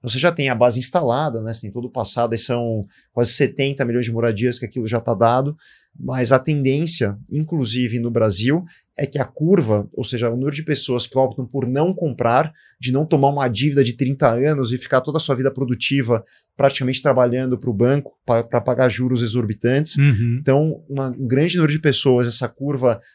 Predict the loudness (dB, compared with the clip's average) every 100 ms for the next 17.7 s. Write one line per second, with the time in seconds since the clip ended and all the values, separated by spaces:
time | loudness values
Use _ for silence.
0 | _ _ -2 0 0 -2 -4 -2 -2 0
1 | 0 0 -4 -2 -2 2 0 0 -4 0
2 | 2 2 0 -6 _ -14 0 0 2 0
3 | -2 0 -2 2 0 0 -4 -6 -8 -6
4 | -4 -2 -2 -2 -8 -8 -6 -2 -2 -4
5 | _ _ _ _ -4 -2 0 0 0 -2
6 | 0 4 6 6 4 -4 -6 _ _ -2
7 | -2 2 0 0 -4 2 2 4 2 2
8 | 0 -4 -4 -2 -4 0 0 0 -2 -8
9 | -20 _ -4 2 4 4 2 2 2 2
10 | 0 0 -2 0 2 2 0 -4 -4 -6
11 | -4 -4 0 0 2 0 2 2 2 0
12 | 0 2 4 6 4 4 0 -2 -4 -6
13 | 2 4 4 2 4 4 4 2 -2 -2
14 | 0 0 -2 -4 -4 -6 -6 -6 -6 -4
15 | -2 -2 -2 -2 -2 -2 -6 -6 -8 -6
16 | -4 -2 0 0 4 2 2 -2 -2 -2
17 | -2 -4 -2 -2 -2 -4